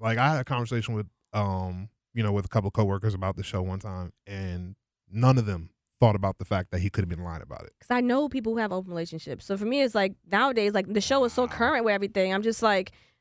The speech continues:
Speaker 2: yeah, I never, that's, that's a good point, 'cause I never thought about it. 'Cause I ha-, I do have friends and people who are in open, open relationships.
Speaker 1: Yeah.
Speaker 2: And, um, I mean, as far as what I think about it, it's not for me,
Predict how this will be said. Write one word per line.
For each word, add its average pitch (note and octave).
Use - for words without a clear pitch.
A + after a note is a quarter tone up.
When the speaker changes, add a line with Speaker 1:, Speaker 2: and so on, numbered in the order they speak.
Speaker 2:
yeah, A#3+
I A#3+
never, D4+
that's, C4+
that's -
a -
good A3+
point, -
'cause G3
I G#3+
never C4
thought A#3
about F#3+
it. F3
'Cause -
I G3
ha-, A#3+
I G3+
do A#3
have A#3
friends G3
and F3+
people F3+
who F3+
are E3+
in F3
open, E3+
open F3+
relationships. E3
Speaker 1:
Yeah. E2
Speaker 2:
And, E3
um, D#3+
I F3
mean, F#3
as F#3
far F3+
as E3+
what F3+
I E3+
think F3
about G#3
it, G3+
it's F3+
not E3+
for E3
me, G3+